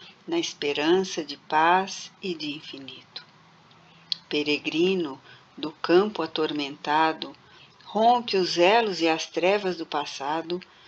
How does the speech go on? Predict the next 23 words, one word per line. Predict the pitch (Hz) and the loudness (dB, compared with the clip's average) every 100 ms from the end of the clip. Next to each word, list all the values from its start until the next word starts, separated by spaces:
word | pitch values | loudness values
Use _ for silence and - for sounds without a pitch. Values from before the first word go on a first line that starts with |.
| - - | -20 -14
fita | - 165 165 160 | -4 -4 -2 -4
a | |
luz | 151 151 180 220 233 - - _ - | -4 -2 -2 -2 -4 -10 -12 _ -8
do | 220 | -8
porvir | 220 233 220 151 156 156 147 | 0 2 2 -2 -6 -6 -6
resplandecente. | 143 143 - 139 135 139 - - - 113 - - - - _ _ - - - - _ _ - - | -8 -10 -12 -14 -14 -14 -12 -14 -14 -18 -16 -16 -16 -20 _ _ -20 -20 -20 -20 _ _ -16 -8
Muito | 151 147 139 139 | -2 -2 -2 -4
além | 139 143 156 175 | -2 0 4 4
do | 147 | 2
terrível | 143 147 139 151 175 185 151 | -2 -2 -2 2 4 4 2
sorvedouro, | 151 - 139 139 143 147 156 175 175 - - - - - - - - | 0 0 -2 -4 -4 -2 -2 -2 -6 -10 -20 -20 -18 -18 -20 -16 6
nas | 180 196 202 | 8 10 6
estradas | 190 - 208 220 226 190 185 - - | 2 2 6 8 8 4 -4 -6 -10
liriais | 190 240 240 190 165 165 156 | -6 -2 2 4 4 0 -6
de | - | -4
acanto | 160 156 - 151 156 156 | -4 -4 -8 -8 -8 -10
e | |
louro, | 139 143 165 180 185 190 _ _ - - | -10 -6 -4 -4 -4 -8 _ _ -20 -6
o | |
sol | 175 - 208 202 240 | -2 0 4 6 6
do | 254 | 2
amor | 254 185 170 175 | 0 0 -2 -2
refulge | 165 214 214 - 147 151 151 156 - | 0 0 0 -6 -12 -10 -10 -10 -12